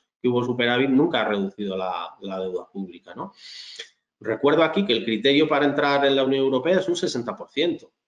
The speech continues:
que es el criterio que tuvimos que, eh, eh, que cumplimos en su momento cuando entramos en la, en la Unión Europea, ¿no? Bueno, pues, pues así es como, así es como, como estamos ahora,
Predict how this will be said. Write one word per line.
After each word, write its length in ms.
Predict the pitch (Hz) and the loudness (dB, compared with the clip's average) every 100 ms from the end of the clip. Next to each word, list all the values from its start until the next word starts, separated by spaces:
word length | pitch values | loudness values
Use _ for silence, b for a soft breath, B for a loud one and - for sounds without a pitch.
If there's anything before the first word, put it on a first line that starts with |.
| _ | _
que 80 | - | -14
es 100 | - | -8
el 100 | 143 | -8
criterio 360 | 143 101 107 104 | -8 -8 -6 -6
que 60 | 101 | -8
tuvimos 460 | 101 104 101 101 | -8 -8 -8 -10
que, 400 | - 104 101 98 | -8 -4 -2 -2
eh, 500 | 95 - 104 95 98 - | -4 -10 -10 -8 -8 -8
eh, 440 | 95 92 92 92 _ _ _ _ | -12 -10 -12 -14 _ _ _ _
que 120 | - | -16
cumplimos 680 | 123 101 120 175 139 107 | -12 -4 2 4 2 -4
en 80 | 104 | -10
su 100 | - 104 | -8 -4
momento 360 | 101 113 107 | -2 -2 -2
cuando 220 | 101 104 | -2 -2
entramos 400 | 104 101 104 101 | -2 -4 -4 -4
en 120 | 110 101 | -6 -4
la, 440 | 98 95 92 - - | -4 -4 -8 -16 -4
en 100 | 110 | 0
la 100 | 110 | 0
Unión 180 | 107 107 | 2 2
Europea, 500 | 104 98 98 95 87 | 2 0 -2 -4 -2
¿no? 180 | 127 | -4
Bueno, 220 | 98 - - | -2 -2 -4
pues, 220 | - - B B B | -12 -18 B B B
pues 160 | - - | -2 -2
así 220 | 110 147 | 0 0
es 80 | 143 | 0
como, 580 | 135 117 107 101 95 - | 0 2 2 2 0 -4
así 220 | 101 - | -6 -4
es 80 | 123 | -2
como, 720 | 160 120 107 104 101 98 95 - | 2 2 4 2 2 0 -2 -4
como 160 | 101 | -4
estamos 360 | 95 - 101 92 | -4 -6 -8 -4
ahora, 380 | 95 87 80 | -2 -2 -4